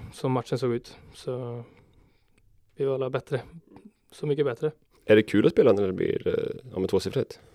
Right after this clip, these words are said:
Speaker 1: I sånt här läge, när det är så viktigt, eh, så är det väl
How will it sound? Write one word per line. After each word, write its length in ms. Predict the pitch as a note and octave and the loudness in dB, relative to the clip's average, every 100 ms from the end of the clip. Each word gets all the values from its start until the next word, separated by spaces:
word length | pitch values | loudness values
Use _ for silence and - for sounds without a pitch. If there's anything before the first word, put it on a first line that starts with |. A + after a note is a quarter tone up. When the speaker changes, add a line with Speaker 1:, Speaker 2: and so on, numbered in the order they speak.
| - _ _ _ _ _ _ _ A#4 G#4 - - - - - - - - - - - - - | -20 _ _ _ _ _ _ _ -20 -14 -8 -6 -8 -12 -20 -20 -20 -20 -18 -16 -14 -18 -8
Speaker 1:
I 120 | D#3 | -2
sånt 240 | D3+ F3+ E3+ | 4 2 4
här 120 | D#3 | 4
läge, 560 | E3 F#3 C3 A2+ D3 F3+ | 8 10 8 4 4 6
när 220 | E3+ D#3+ | 8 10
det 60 | |
är 80 | D#3 | 8
så 160 | C#3 A#2 | 6 2
viktigt, 800 | D#3+ - - G3+ G#3 - - - - | -2 -4 4 8 8 6 -12 -12 -8
eh, 920 | D#3+ D3+ D3+ D3 D3 C#3+ D3 C#3+ D3 C#3 - - - - _ - | -2 2 2 4 2 2 2 2 0 -2 -6 -20 -20 -20 _ -10
så 200 | - D#3 | -2 2
är 180 | C#3 | 2
det 60 | C3 | 2
väl 360 | B2 B2 A#2+ | 0 -2 -6